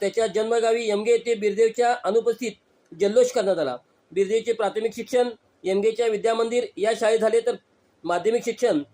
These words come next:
जय महाराष्ट्र हायस्कूल यमगे येथे झाले. उच्च माध्यमिक शिक्षण मुरगुडच्या शिवराज विद्यालय ज्युनियर कॉलेजमध्ये झाले, तर इंजिनिअरिंगची पदवी पुण्याच्या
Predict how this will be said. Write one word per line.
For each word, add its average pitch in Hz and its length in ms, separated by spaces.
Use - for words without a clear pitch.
जय 202 140
महाराष्ट्र 220 360
हायस्कूल 220 260
यमगे 214 280
येथे 208 180
झाले. 143 220
उच्च 226 200
माध्यमिक 233 420
शिक्षण 240 320
मुरगुडच्या 226 480
शिवराज 220 380
विद्यालय 226 340
ज्युनियर 208 240
कॉलेजमध्ये 226 380
झाले, 220 260
तर 208 60
इंजिनिअरिंगची 214 560
पदवी 220 360
पुण्याच्या 226 440